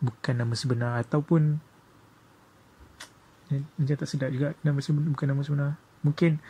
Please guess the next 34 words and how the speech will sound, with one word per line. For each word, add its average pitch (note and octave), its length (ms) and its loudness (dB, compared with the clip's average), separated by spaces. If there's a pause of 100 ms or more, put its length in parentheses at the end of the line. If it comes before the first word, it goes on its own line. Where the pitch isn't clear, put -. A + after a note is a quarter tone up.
(840)
aku C#3+ 240 0
akan C#3 160 2
guna C3 480 2 (800)
A, C3+ 160 6
B, A#2 320 2
C A#2+ 400 -2
atau A#2+ 240 -2
D. A#2 240 -2 (320)
<laughs> - 400 2
Kita C#3+ 160 0
tengok C3+ 240 0
je B2 160 2
dulu A#2+ 240 2
macam B2+ 160 2
mana. A#2 160 0 (800)
Uh, A#2+ 400 0
alright. B2 220 -2 (800)
So, C#3 400 2
aku C3 180 -2
akan C#3 160 0
mula. B2+ 240 4 (480)
Tapi C3 640 2
sebelum B2 400 0
aku B2+ 160 -2
mula, D#3 480 4
macam - 320 -8
biasalah, B2+ 480 0 (560)
aku - 140 -4
akan A#2+ 180 -2
letak - 240 -4
lagu A#2+ 320 2
lama-lama A#2+ 400 0
ataupun D3+ 400 0
trailer. D3 720 0